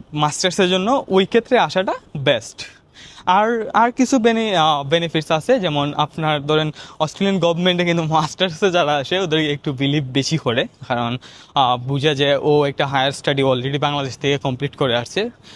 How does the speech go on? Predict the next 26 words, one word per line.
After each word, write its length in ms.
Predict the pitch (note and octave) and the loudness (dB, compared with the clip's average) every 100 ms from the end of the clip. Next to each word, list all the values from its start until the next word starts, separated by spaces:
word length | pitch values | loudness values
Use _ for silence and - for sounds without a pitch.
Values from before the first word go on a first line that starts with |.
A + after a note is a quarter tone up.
| - | -4
আর 140 | C3+ C#3 | -2 0
not 100 | F3+ | 0
only 220 | G3 G#3 | -2 -2
বাংলাদেশ, 420 | G3+ F#3+ E3 B3 | -2 -2 0 0
যে 140 | F3 | -2
কোনো 140 | E3 D#3 | -4 -2
দেশ 200 | D3+ - | -2 0
থেকে 180 | E3+ E3 | -2 0
আপনি 280 | C#3+ G3 | -2 -4
কমপ্লিট 360 | C4+ E3+ D#3+ E3 | -4 -4 -4 -2
করার 200 | F3 E3 | -2 -2
পর 160 | D#3 D3 | -2 -2
কিন্তু 260 | E3 G3 | -2 -2
তারা 220 | F#3+ B2+ | 0 0
একটা, 300 | B2+ - B2+ - - - - | -2 -2 -2 -4 -14 -12 -2
আহ, 180 | C3 | 0
ভালো 340 | C3 C#3+ D3 D3+ | 2 0 0 -2
মূল্যায়ন 480 | D3+ E3+ F3 E3+ E3 | 0 2 2 0 -4
করে 340 | D#3+ C3+ A3 - | 0 0 -2 -4
যারা 340 | D3+ B2 B2 | -4 0 0
ব্যাচেলর 380 | A#2+ C3+ D#3 D3+ | 0 -2 0 0
কমপ্লিট 260 | C#3+ C#3+ D3 | 0 -4 -4
করে 120 | G#3+ | -4
মাস্টার্সের 480 | A3 B2+ - - B2+ | -4 -8 -6 -4 -4
জন্য 200 | A2 A2 | -4 -8
আসে। 240 | A2 - | -10 -12